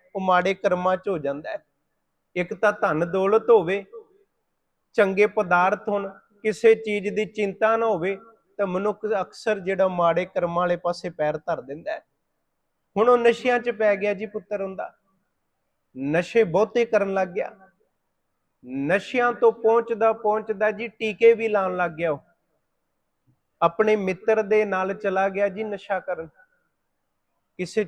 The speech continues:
ਝਾੜੀਆਂ ਵਿੱਚ ਜਾ ਕੇ। ਹੁਣ ਉਹਨੇ ਜਦੋਂ ਨਸ਼ਾ ਲਾਇਆ, ਟੀਕਾ ਲਾਇਆ ਤੇ ਉਹ ਡੋਜ਼ ਜ਼ਿਆਦਾ ਤੇਜ਼ ਸੀ, ਉਹਨੇ ਲੈ ਲਈ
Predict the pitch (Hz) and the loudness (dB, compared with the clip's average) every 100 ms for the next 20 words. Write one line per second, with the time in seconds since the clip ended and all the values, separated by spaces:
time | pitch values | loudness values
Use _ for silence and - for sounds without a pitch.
0 | - 190 151 139 165 185 185 190 165 160 | 2 2 2 0 -2 -2 -6 -4 0 0
1 | 156 170 156 _ _ _ _ _ _ _ | 0 -12 -14 _ _ _ _ _ _ _
2 | 175 202 - 220 240 233 220 208 202 185 | 0 2 4 6 6 6 4 4 2 0
3 | 185 220 226 202 190 190 - 180 - 190 | 2 2 4 4 2 0 -4 -16 -8 -6
4 | - 214 202 190 190 202 220 196 170 180 | 2 4 4 2 2 0 -2 0 0 0
5 | 185 196 165 165 190 202 196 190 185 185 | -2 0 2 4 2 0 -2 -2 -4 -8
6 | 196 190 185 175 202 202 | -8 -4 -4 -4 -4 -8